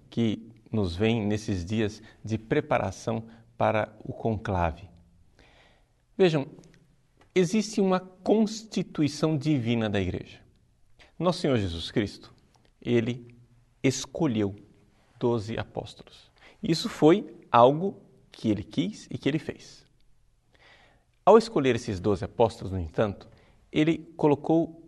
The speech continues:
um como sendo o primeiro. Todas as listas de apóstolos que nós encontramos no Novo Testamento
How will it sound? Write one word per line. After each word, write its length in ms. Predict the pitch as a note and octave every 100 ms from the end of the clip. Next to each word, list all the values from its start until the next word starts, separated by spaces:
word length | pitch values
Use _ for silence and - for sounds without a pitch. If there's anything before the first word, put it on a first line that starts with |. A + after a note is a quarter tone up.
| - -
um 220 | F3+ F#3
como 340 | - D3 D3
sendo 360 | C#3+ D3 C#3 C3
o 40 |
primeiro. 460 | B2+ C3+ F#2 E2 D#2+ - - - - _ -
Todas 360 | G#3 G3+ D#3
as 160 | D3 B2+
listas 580 | A#2+ D#3+ G3 - A2+ G2
de 80 |
apóstolos 640 | G#2 - A2+ A#2 - G#2+ -
que 100 | G#2+
nós 160 | G#2+
encontramos 520 | G2 G2+ F#2 A2+ G#2+ G2
no 80 |
Novo 180 | G2+ G2+
Testamento 580 | - - G#2 A#2+ C3+